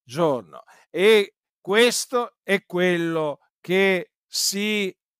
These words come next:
adempì. Infatti vi annunziamo la buona novella che Gesù di Nazareth è il Cristo di Dio, che è morto per i nostri peccati secondo le Scritture, che fu seppellito,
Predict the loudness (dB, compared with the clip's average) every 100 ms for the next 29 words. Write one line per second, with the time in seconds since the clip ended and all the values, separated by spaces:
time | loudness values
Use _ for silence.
0 | _ _ _ 2 6 8 8 8 8 4
1 | 0 0 -2 -6 -10 -6 -4 -4 -6 2
2 | 4 4 2 -6 -4 -6 -10 0 2 4
3 | 2 -4 -10 -20 _ -2 -2 4 4 4
4 | 2 6 8 8 4 2 0 -2 -10 _
5 | 0 2 0 -2 -6 -4 -4 0 4 6
6 | 4 2 2 4 4 2 -2 6 8 8
7 | 4 2 4 4 2 -2 -4 -4 -4 -4
8 | -6 -6 -2 0 0 0 0 2 4 2
9 | 2 -4 -6 -6 -14 _ -4 -2 0 0
10 | 0 -4 -4 2 8 10 10 6 -4 0
11 | 0 2 2 2 0 -2 0 2 4 6
12 | 6 2 -8 4 4 4 2 4 4 4
13 | 2 2 2 4 2 0